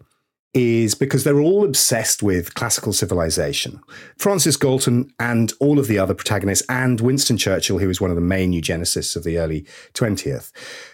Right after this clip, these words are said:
they've all read Gibbon, or at least I think they've probably read the title of Gibbon. And they're all obsessed with declinism, which is, you know, very part of the popular discourse at this time. They all regard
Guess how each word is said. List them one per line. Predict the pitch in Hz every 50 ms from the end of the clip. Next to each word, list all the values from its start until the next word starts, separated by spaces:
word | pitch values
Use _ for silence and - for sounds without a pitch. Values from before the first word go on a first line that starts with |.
| _ _ _ -
they've | 117 110 98
all | 127 123 123 120
read | 117 127 143 151 139
Gibbon, | - 156 156 143 180 175 202 196 - -
or | - 95 104
at | - 110
least | 123 131 151 156 - - -
I | - 127 160 160
think | 139 - 160 147 143 143
they've | - 117 -
probably | - 135 120 113 110
read | 107 117 104 98
the | 90
title | - - - - 139 131 120 - - 80 73
of | 71 69 - -
Gibbon. | 80 71 71 73 73 101 139 139 - _ _ _ - - _ _ _ _ _ _ _ -
And | 104 117
they're | 110 104 131
all | 151 165 165
obsessed | 139 117 - - - - 139 - 139 - -
with | 131 120 107 98 98 110 -
declinism, | - 98 - - - 143 131 131 135 135 135 139 135 - 156 147 143
which | 113 85 71 - -
is, | 85 80 - - -
you | - 127 95
know, | 90 80 -
very | - 120 123 135 127 127 123 117
part | - - 135 120 117 - -
of | 92
the | 101
popular | - - 127 - - 120 107 95
discourse | 90 117 110 - - - 110 104 98 -
at | 98 - -
this | 76 - -
time. | - - 92 92 98 101 110 120 - - - - - - - _ _ _ _ _ _ _
They | 131 120 110 117 - -
all | 156 160 165 170 165 139 113 90 92 117 143 165 175 -
regard | - 202 135 120 110 101 123 107 101 98 95 95 92